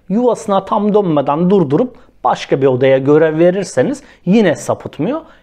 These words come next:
Yine çoğu robot bu görevde sapıtacaktır. E, bunu da robot kafalar dener ve iletir, bilginiz olsun. Şimdi nesne tanımasına geleceğim. Nesne tanımasında siyah ayaklar biraz sorunlu. Siyah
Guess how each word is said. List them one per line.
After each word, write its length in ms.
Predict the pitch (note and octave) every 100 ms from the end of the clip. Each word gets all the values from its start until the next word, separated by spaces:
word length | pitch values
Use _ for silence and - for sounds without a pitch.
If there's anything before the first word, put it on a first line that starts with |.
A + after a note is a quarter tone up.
| _
Yine 400 | G3 C4 F3 C#3
çoğu 380 | C3+ - B3+ C3+
robot 380 | B2 E3 B3 - - _ _
bu 220 | E3+ A#3+
görevde 680 | D#3 D#3 C#3+ B2+ A#2+ G#3 C#4 -
sapıtacaktır. 880 | - E3 - B2 A#2+ A2+ - B3 - - _ _ _ C3
E, 220 | C3+ D3
bunu 220 | F#3+ D3
da 120 | G3+
robot 320 | E3+ D3+ D#3+
kafalar 500 | - B2 D3 F#3+ D#3
dener 480 | B2+ C3 E3+ - D#3
ve 160 | D3 E3+
iletir, 460 | C3 A#2+ - - - C#3+
bilginiz 460 | B2+ A2+ A2 G2
olsun. 340 | F2+ F2 - _ _ - - - - - - _ _ _ - -
Şimdi 360 | - A#3+ A3+
nesne 360 | A3 A3 A3 G3
tanımasına 560 | G3+ F#3 F3+ E3 F3+ D#3
geleceğim. 540 | B2 G#2 G#2 G#3 C#4+ - _
Nesne 440 | C#3 F#3+ - C#4+ C4+
tanımasında 840 | A3 G3+ F#3+ F3 E3+ F3+ A3 C4 -
siyah 380 | - C4 B3+ E3+
ayaklar 540 | D3+ C3+ - G3+ E3
biraz 220 | D3+ E3
sorunlu. 720 | - - C#3 C3+ A#2+ G#2+ D3+
Siyah 420 | - - D3 G3+